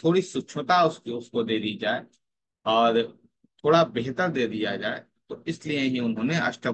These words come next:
वर्ग की स्थापना की, अष्टक वर्ग हम लोगों के समक्ष रखा। गोचर से कैसे इसे लेते हैं? जैसे कोई भी ग्रह आपकी कुंडली में गोचर कहीं कर रहे हैं,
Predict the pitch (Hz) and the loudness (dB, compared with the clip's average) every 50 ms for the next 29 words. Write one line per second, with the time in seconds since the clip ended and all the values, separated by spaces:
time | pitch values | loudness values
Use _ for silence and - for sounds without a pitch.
0 | 120 117 110 107 104 104 - - 165 165 151 120 120 - 110 107 104 - 110 107 | -4 -4 -6 -8 -8 -10 -10 -6 -4 -4 -4 -4 -4 -2 0 0 0 -2 -2 -4
1 | 104 110 - 147 165 170 156 127 120 120 - - 113 117 - 107 117 127 127 - | -4 -4 -4 -2 -2 0 2 0 0 -2 -4 -10 -12 -10 -6 -4 -4 -6 -6 -8
2 | 113 107 107 104 104 98 - - - 113 - - 110 127 160 170 - - 220 - | -10 -8 -6 -6 -8 -8 -10 -10 -10 -10 -8 -6 -4 -4 -4 -4 -6 -8 -8 -8
3 | - - - - - _ _ _ _ _ _ - 110 110 107 - - - - - | -8 -12 -20 -20 -20 _ _ _ _ _ _ -4 -2 -2 -2 -4 -6 -12 -14 -14
4 | _ _ _ _ _ _ _ _ _ _ _ _ _ _ _ _ _ _ _ _ | _ _ _ _ _ _ _ _ _ _ _ _ _ _ _ _ _ _ _ _
5 | _ _ _ _ _ _ _ _ _ _ _ _ _ _ _ _ _ _ _ - | _ _ _ _ _ _ _ _ _ _ _ _ _ _ _ _ _ _ _ -4
6 | - 123 143 151 - 196 196 196 - 208 202 - - 175 170 170 170 185 180 180 | 2 2 4 4 4 4 2 2 2 0 0 2 2 2 2 4 4 2 2 2
7 | 180 190 180 170 165 165 165 - 151 156 165 165 160 143 143 143 - 185 180 170 | 2 2 2 2 2 2 0 -2 -2 0 0 0 0 2 0 0 0 -2 -4 -2
8 | 175 - 151 160 175 185 185 190 190 185 - 120 127 139 151 165 156 - 127 127 | 0 4 4 4 4 4 2 2 0 0 -2 -2 -2 -2 0 0 -2 0 0 0
9 | 127 120 - 156 160 160 - 135 127 123 135 139 147 151 156 165 165 156 120 123 | 0 -2 -4 -10 -10 -8 -6 -6 -4 -4 -2 -2 -2 -2 0 0 0 0 0 0
10 | 123 120 - 147 135 - 151 139 143 156 - - 123 110 110 110 107 113 104 98 | -2 -2 -2 -6 -6 -4 -4 -4 -4 -4 -4 -4 -2 -2 -2 -2 -4 -6 -8 -12
11 | 90 - | -14 -16